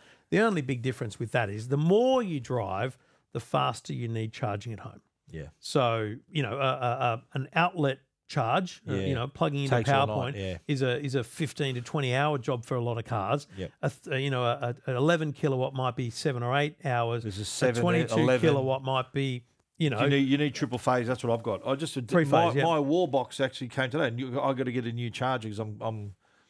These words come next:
Speaker 2: getting a new, uh, a Mer-,
Speaker 1: Yeah, 'cause you've
Speaker 2: Mercedes
Speaker 1: got a
Speaker 2: E V.
Speaker 1: generation one Tesla charger,
Speaker 2: Yeah, so
Speaker 1: yeah.
Speaker 2: I've got the Tesla charger that will only charge a Tesla.
Speaker 1: Yep.
Speaker 2: So, um,
Speaker 1: That can't be upgraded to Gen three?
Speaker 2: Well, it can, but why, why do it? I'm just gonna get a generic one, which is what I've got. I've got a
Speaker 1: Yeah, but
Speaker 2: wall
Speaker 1: if that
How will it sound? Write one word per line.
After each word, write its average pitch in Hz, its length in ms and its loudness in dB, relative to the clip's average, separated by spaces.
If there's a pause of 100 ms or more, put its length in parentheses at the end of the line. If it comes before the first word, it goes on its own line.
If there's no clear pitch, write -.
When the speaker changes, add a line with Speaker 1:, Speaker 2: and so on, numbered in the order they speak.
Speaker 2:
getting 117 220 -2
a 110 60 -4
new, 110 400 -4
uh, 107 240 -6
a 101 40 -6
Mer-, 107 320 -4 (120)
Speaker 1:
Yeah, 127 160 2
'cause 127 200 2
you've 127 100 2
Speaker 2:
Mercedes - 20 0
Speaker 1:
got 123 100 0
a 117 40 -2
Speaker 2:
E - 20 -2
V. 110 80 -2
Speaker 1:
generation 123 480 0
one 113 180 -4
Tesla 117 300 -4
charger, 123 240 2
Speaker 2:
Yeah, 104 60 -2
so 120 140 -2
Speaker 1:
yeah. 123 60 2
Speaker 2:
I've 120 80 0
got 120 80 0
the 110 100 -4
Tesla 113 440 -4
charger 110 320 0
that 104 40 -2
will 110 140 -2
only 110 220 -2
charge 104 260 -2
a 95 60 -6
Tesla. 104 480 -6 (160)
Speaker 1:
Yep. 120 280 0
Speaker 2:
So, 107 440 -2
um, 101 460 -4
Speaker 1:
That 147 120 0
can't 185 180 2
be 185 60 0
upgraded 170 400 0 (140)
to 160 120 -8
Gen 156 300 -2
three? 185 320 -4 (640)
Speaker 2:
Well, 120 200 -4
it 117 100 -6
can, 156 320 -2
but 113 180 -4
why, 127 280 -2
why 123 260 -2
do 143 180 -2
it? 110 80 -4
I'm 113 80 -6
just 110 200 -8
gonna 117 120 -4
get 113 140 0
a 110 40 0
generic 120 400 -2
one, 95 220 -6
which 98 160 -10
is 101 100 -10
what 107 120 -2
I've 101 60 -4
got. 135 180 -2
I've 104 80 -2
got 110 60 -4
a 107 40 -2
Speaker 1:
Yeah, 185 60 0
but 165 100 2
Speaker 2:
wall 151 140 0
Speaker 1:
if 175 120 2
that - 20 -4